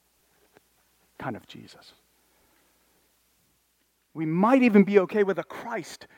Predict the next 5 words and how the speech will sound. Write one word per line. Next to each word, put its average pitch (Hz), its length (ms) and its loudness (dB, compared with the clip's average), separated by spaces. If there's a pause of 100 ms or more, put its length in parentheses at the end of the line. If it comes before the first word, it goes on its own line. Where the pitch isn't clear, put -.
(140)
Jesus, 139 640 -16 (2750)
but 131 100 -10
not 131 260 -4
the 120 60 -16
cross - 680 -10